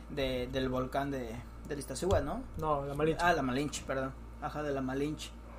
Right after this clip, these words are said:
Speaker 1: Se llama Ixtenco. Y ya, eh, íbamos a ir a acampar, según, y la chingada. Y llegamos un día antes porque íbamos a subir a las seis de la mañana.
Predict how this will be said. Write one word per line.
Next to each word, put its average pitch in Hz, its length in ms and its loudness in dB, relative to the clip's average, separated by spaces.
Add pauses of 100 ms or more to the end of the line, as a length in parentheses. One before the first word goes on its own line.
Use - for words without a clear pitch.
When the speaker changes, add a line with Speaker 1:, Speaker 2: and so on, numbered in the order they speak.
(460)
Speaker 1:
Se 139 180 -2
llama 147 260 0
Ixtenco. 143 600 -4 (540)
Y 147 400 2
ya, 165 340 6
eh, 156 220 0
íbamos 160 280 4
a - 40 4
ir 156 80 10
a - 20 10
acampar, 170 640 6
según, 175 380 2
y 185 60 0
la 151 140 2
chingada. 151 580 2 (120)
Y 143 80 0
llegamos 147 400 6
un 185 140 4
día 175 180 12
antes 175 260 2
porque 151 280 0
íbamos 147 240 2
a 151 80 0
subir 147 360 4
a 135 100 4
las 110 180 -4
seis 143 200 0
de 160 80 2
la 143 120 4
mañana. 131 500 -2